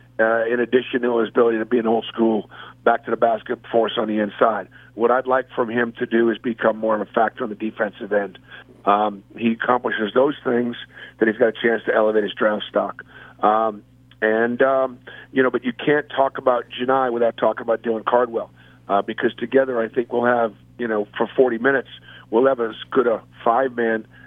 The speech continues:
as there is in the league. You know, Dylan impacts the game in such a way, defensively, in the air, um, making his teammates better. Um,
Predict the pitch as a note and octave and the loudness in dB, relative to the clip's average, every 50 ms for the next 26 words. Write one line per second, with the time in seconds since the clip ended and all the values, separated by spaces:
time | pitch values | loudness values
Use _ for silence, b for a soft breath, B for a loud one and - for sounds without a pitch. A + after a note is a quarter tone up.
0 | b - A2+ A2+ G#2+ A#2 A#2 A#2+ A#2 G#2+ A#2+ A#2 A2+ A2+ A#2+ A#2+ A2+ G#2 G2+ - | b 2 2 2 2 2 2 2 0 0 -2 -2 0 2 2 2 2 0 -2 -6
1 | G#2+ G#2 G2 - A#2 A2+ A2+ A#2 A2+ A2+ G#2+ G2+ A#2 A2+ A2 - - - - A#2 | -8 -8 -4 -2 0 0 2 2 0 0 0 0 -2 -2 -2 -4 -10 -8 -6 -4
2 | A2 A2 G#2+ G2+ - B2 A2+ - - B2 A2+ A2 G#2+ G#2+ A2 G#2+ G2 - B B | -4 -4 -4 -4 -2 -2 -2 -2 -4 -6 -2 2 2 2 2 0 -2 -6 B B
3 | B B B B - G#2+ G2 - C3+ C3 - - B2+ A#2 A#2 A#2 A2+ A2+ A2+ A#2 | B B B B -2 -2 0 0 0 0 -2 -4 -4 0 2 2 2 2 0 -2
4 | - B2+ A#2+ A#2+ A#2 A#2 - A#2 A#2+ A#2+ A#2+ A#2 A2+ A#2 - b b b b b | -2 -2 -2 -2 -2 0 2 2 4 4 4 2 2 0 -2 b b b b b
5 | b b b - G#2 G#2+ A2 A2+ A2+ A2 G#2+ A2 - - - A#2 A#2 A#2 A#2+ A#2 | b b b -2 0 2 2 2 0 -2 -2 -6 -10 -8 -4 -4 -4 -2 -2 -4
6 | A2+ G#2+ G2+ - - B2 A2+ A2+ A2 G#2 - - - A2+ A2+ A2+ A2 - - B | -4 -4 -2 -2 -2 -2 0 0 -2 -4 -2 0 0 2 2 2 -2 -4 -6 B
7 | B B B B B B - G2+ G#2 G#2+ G#2+ A2 A2 G#2+ G#2+ G#2 G#2 | B B B B B B -2 0 0 2 2 0 -2 -2 -4 -8 -16